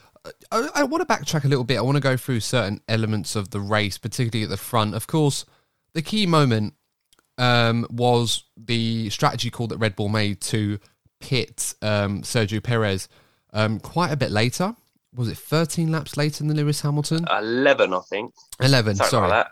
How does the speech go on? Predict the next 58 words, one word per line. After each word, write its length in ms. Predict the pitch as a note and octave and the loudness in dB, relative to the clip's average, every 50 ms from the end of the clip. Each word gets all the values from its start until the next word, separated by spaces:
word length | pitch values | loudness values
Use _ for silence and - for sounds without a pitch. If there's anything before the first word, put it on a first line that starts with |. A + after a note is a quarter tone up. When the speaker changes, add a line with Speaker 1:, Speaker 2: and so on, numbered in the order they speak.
| - | -2
Speaker 1:
Yeah, 120 | - D3+ B2+ | 0 2 2
something 140 | A#2 A2+ F3 | 4 4 2
Speaker 2:
Yeah. 60 | - | 2
Speaker 1:
like 80 | - F#2 | 2 2
that. 180 | F#2+ F#2 - - - - - - - | 0 -4 -6 -8 -20 -20 -12 -4 0
Um, 140 | D3+ D#3 | 0 2
I 60 | B2+ D3+ | 2 4
mean, 120 | D#3 D3+ | 4 4
incredible 420 | C#3 - - F3 F3+ C#3+ G2+ G2+ A2+ | 4 2 2 0 0 2 2 0 0
effort 240 | A#2+ - - - - | 0 -2 -4 -8 -4
from 140 | A2 G#2+ | -4 -4
Sergio 380 | F#2+ - - G#2+ G#2 F#2 G#2 G2 | -2 0 0 0 2 2 -2 -2
Perez 360 | - - A2+ A2+ G2+ F#2+ - | 0 0 2 2 2 0 -2
to 80 | - A2 | -2 -2
go 160 | G#2 G#2 G2 | 0 0 0
as 100 | G2 F2+ | 0 0
long 160 | A2+ A2+ A2 | 0 0 0
as 80 | G2+ G2 | 0 -2
he 60 | F#2+ | -2
did 180 | F#2 A2 A#2 A2+ | -2 0 0 0
on 80 | G2+ | 0
the 80 | G2 F#2+ | 0 0
medium 340 | G2+ G#2+ G#2+ F#2+ G2 F#2+ F#2 | -2 -2 -2 -2 -2 -4 -4
tyres. 340 | F2 - A#2 A#2 G#2+ G2 G2+ | -4 0 0 2 2 0 0
I 20 | |
mean, 160 | G#2+ A2 A2 | -2 -2 -2
Pirelli 360 | G#2 - B2 B2 C3+ C3+ C3 A2 | -2 -2 0 0 0 0 0 0
said 180 | - - A#2 G2+ | 0 -2 -2 -2
they 80 | A2 | -2
could 160 | G#2 - A2 | -4 -4 -6
have 60 | G#2 G2 | -4 -2
done 160 | G#2+ G2+ F#2 | -4 -4 -4
fifty 320 | - - G2+ - - G2 | -4 -6 -6 -4 -4 -2
laps. 240 | G2 G#2+ - - - | 0 0 -2 -2 -6
I 20 | |
think 160 | A2+ - F3+ D3 | -6 -6 -6 -8
he 60 | G2 | -8
was 120 | E2+ F#2 | -8 -10
pretty 300 | - - C3+ A#2 G2+ F2+ | -8 -6 -6 -6 -6 -6
close 460 | - - A#2+ A#2+ F2 - - - - - _ _ _ _ _ _ - | -4 -2 -2 -2 -2 -4 -10 -14 -18 -18 _ _ _ _ _ _ -8
to 80 | - G#2 | -4 0
doing 200 | G#2 G2+ G2+ G2 | 0 0 0 0
that 120 | G2+ - | -2 -2
many 140 | G2+ F#2+ F#2 | -2 -4 -2
laps, 280 | F#2+ G2 - - - - | -2 -2 -4 -4 -4 -4
if 180 | C#3+ C#3 - | -4 -2 -2
you 80 | C3+ C3 | 0 0
include 300 | B2 A2+ - - A#2+ A2 | 0 0 0 -2 -2 0
the 80 | G#2 A2 | 2 2
laps 240 | A2+ A2+ - - | 2 0 0 -2
he 80 | - A2+ | -6 -6
did 280 | G2 G#2 G#2 G2+ F2+ - | -4 -2 -2 -2 -4 -4
in 160 | - G#2 G#2 G2 | -6 -6 -6 -6
Q 260 | - - G#2+ G#2 G2 | -6 -6 -4 -4 -4
two 300 | - - - G2 F2+ F2+ - - - _ _ _ _ - | -4 -4 -4 -2 -4 -4 -8 -12 -20 _ _ _ _ -8
in 220 | G2 F#2 F#2 F2 | -6 -6 -6 -6
qualifying 480 | - - B2 A#2 A2 - - F2 F2 F#2+ | -4 -2 0 0 0 0 -2 -2 -2 0
yesterday. 500 | A2 B2 B2 - - - F2 D#2+ E2 | 0 -2 -2 -4 -8 -8 -6 -6 -6